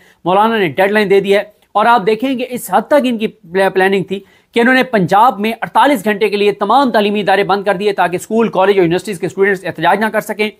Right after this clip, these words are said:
अ, पीटीआई वाले एहतजाज ना कर सकें, दफ़ा एक सौ चवालीस नाफिज कर दी। और दो उसके मकासद थे, एक जो, अ, लाहौर वाले इशू की वजह से जो प्रोटेस्ट हो रहा था, एक वो इशू था उसको रोकना, और दूसरा इशू था, अ, कि ये आईनी तरमीम होगी और पीटीआई ने प्रोटेस्ट का ऐलान कर रखा था।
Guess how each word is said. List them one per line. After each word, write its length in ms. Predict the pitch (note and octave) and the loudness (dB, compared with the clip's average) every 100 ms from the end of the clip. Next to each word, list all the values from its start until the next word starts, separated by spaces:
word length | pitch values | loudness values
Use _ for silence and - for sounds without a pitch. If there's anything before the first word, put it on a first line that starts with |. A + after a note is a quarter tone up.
| _ _ _ - | _ _ _ -4
अ, 80 | F#3 | 0
पीटीआई 280 | G3+ G3+ A3+ | 2 2 4
वाले 160 | A3 | 4
एहतजाज 320 | F3+ E3+ F#3 G#3+ | 2 0 0 0
ना 100 | G#3+ | -2
कर 100 | G#3 | -2
सकें, 300 | G#3 G#3 F#3+ | -2 -2 -2
दफ़ा 180 | F#3+ | -2
एक 60 | F#3+ | -4
सौ 80 | F#3+ | -6
चवालीस 400 | E3+ G3 A3+ A3+ | -2 0 -2 0
नाफिज 280 | G#3+ G#3+ A3 | 0 0 -2
कर 160 | G#3+ | -2
दी। 220 | G3 A3 _ _ - | 0 -4 _ _ -2
और 280 | G3 G#3 G3+ | 2 2 0
दो 220 | D#3 C#4 | 2 4
उसके 240 | B3+ - F#3+ | 4 2 -4
मकासद 360 | F#3 F#3+ G#3+ G#3+ | -2 -4 -4 -8
थे, 40 | |
एक 420 | - G#3 B3 A#3+ _ _ E3+ | -2 0 0 -2 _ _ -4
जो, 380 | E3+ A3+ A3 A3 | 2 4 4 2
अ, 140 | F3+ F3+ F3+ F3 | 0 2 2 2
लाहौर 320 | E3 D#3 G3+ | -2 0 0
वाले 160 | G#3+ G3+ | 0 -2
इशू 180 | G3 A3 | -4 -6
की 100 | G#3+ | -2
वजह 120 | G#3 | -2
से 140 | A3 | -2
जो 80 | F#3 | -4
प्रोटेस्ट 360 | F3 F3 G3+ A3 | -4 -4 -2 0
हो 60 | |
रहा 120 | G#3+ | 0
था, 120 | G#3 A3 | 0 0
एक 220 | G3 F#3 | 0 0
वो 160 | F3 A#3+ | 2 2
इशू 180 | B3+ | 0
था 280 | A#3+ A3+ - _ _ - | -2 -2 -4 _ _ -2
उसको 240 | A#3 C4+ | 2 2
रोकना, 380 | B3 A3 A#3 A3+ _ _ - | 2 2 0 -2 _ _ -6
और 120 | A#3 | -2
दूसरा 320 | A3+ D#4 D4 | 0 0 2
इशू 200 | A3+ A3+ | 0 0
था, 280 | F#3+ F#3+ - _ _ F#3+ | -2 -2 -4 _ _ -2
अ, 80 | G#3 | 0
कि 120 | A3 | 2
ये 100 | G#3+ | 2
आईनी 280 | G#3+ A3 A3+ | 4 4 2
तरमीम 280 | F#3+ G3 A#3+ | 2 2 2
होगी 220 | A3+ G#3+ | 2 2
और 80 | G#3 | 0
पीटीआई 320 | F#3+ G3 A3 | 0 0 0
ने 140 | A3 | -2
प्रोटेस्ट 380 | G3+ F3+ F#3+ F#3+ | -4 -4 -4 -4
का 100 | A3 | -2
ऐलान 240 | F3 G3+ F#3 | 0 0 0
कर 120 | E3 | -2
रखा 240 | D#3 D#3 | 0 0
था। 220 | D#3 B2+ | 0 -2